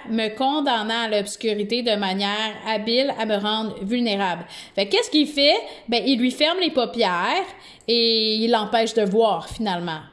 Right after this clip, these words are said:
Donc, c'est ça que Plutarche. Vulnérable, ça veut dire que tu, euh,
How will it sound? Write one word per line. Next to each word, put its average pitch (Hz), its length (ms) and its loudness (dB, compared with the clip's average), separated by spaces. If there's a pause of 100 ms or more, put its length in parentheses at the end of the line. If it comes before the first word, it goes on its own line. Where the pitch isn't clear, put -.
(840)
Donc, 196 380 0
c'est 185 120 -6
ça 269 220 0
que 240 380 -2
Plutarche. 220 560 -2 (1800)
Vulnérable, 226 640 -2
ça 262 200 -2
veut 208 120 -2
dire 226 300 -2
que 233 80 -6
tu, 220 500 -4
euh, 190 320 2